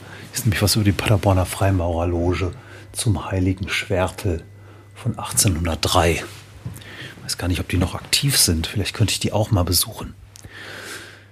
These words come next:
Ich find's schön, so wie es ist. Und, äh, früher war alles besser, setzt hier gerade schon wieder an. Ich kann mir gar nicht vorstellen, warum man hier umziehen sollte.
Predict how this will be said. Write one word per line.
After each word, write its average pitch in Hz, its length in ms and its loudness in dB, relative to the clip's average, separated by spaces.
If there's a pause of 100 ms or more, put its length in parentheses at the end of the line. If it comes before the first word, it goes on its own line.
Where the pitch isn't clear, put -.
(300)
Ich - 200 4
find's 151 240 6
schön, 151 380 6 (600)
so 131 240 2
wie 120 100 4
es 107 180 0
ist. - 400 0 (500)
Und, 110 460 2
äh, 110 180 2
früher 113 320 4
war 110 80 6
alles 107 220 0
besser, 123 280 4
setzt 113 280 0
hier 123 80 0
gerade 113 240 2
schon 110 220 0
wieder 107 200 4
an. 107 180 2
Ich - 120 -6
kann 113 100 0
mir 101 80 4
gar 104 60 4
nicht 101 140 2
vorstellen, 104 440 2
warum 95 200 4
man 95 100 4
hier 92 100 2
umziehen 101 460 2
sollte. 92 400 2